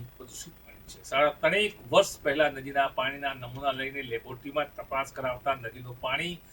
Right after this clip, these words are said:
માણસ જ નહીં, પરંતુ જમીન માટે પણ જોખમી હોવાનું પુરવાર થયું છે. આપણે જણાવી દઈએ કે,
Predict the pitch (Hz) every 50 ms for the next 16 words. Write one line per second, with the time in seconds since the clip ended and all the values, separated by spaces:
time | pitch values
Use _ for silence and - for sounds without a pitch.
0 | - - - - - - - - 123 131 175 202 - - 226 226 220 208 226 190
1 | 196 127 - - - - - - - - 156 156 - - 175 - - 139 139 180
2 | 214 208 180 156 147 139 143 - 170 - - - - - - - 123 170 - -
3 | - 160 170 151 131 120 120 123 127 131 - - 156 139 113 110 104 - - -
4 | - - - - - - - - - - - - - - - - - - - -
5 | - - - - - - - - - - - - - - - - - - - -
6 | - - - - - - 208 208 196 214 233 226 233 233 233 233 226 226 233 233
7 | 240